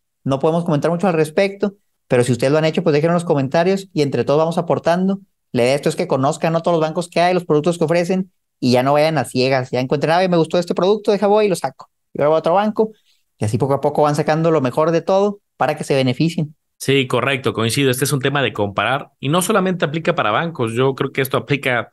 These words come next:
Speaker 2: es un ejercicio constante y de hecho por ahí viene el esfuerzo que estamos haciendo, Mar, de, eh, vamos a dedicar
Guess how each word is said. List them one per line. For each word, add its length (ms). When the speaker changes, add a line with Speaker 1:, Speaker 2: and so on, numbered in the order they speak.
Speaker 2:
es 180
un 160
ejercicio 360
constante 640
y 120
de 80
hecho 200
por 120
ahí 120
viene 300
el 160
esfuerzo 460
que 80
estamos 420
haciendo, 340
Mar, 300
de, 340
eh, 360
vamos 240
a 80
dedicar 360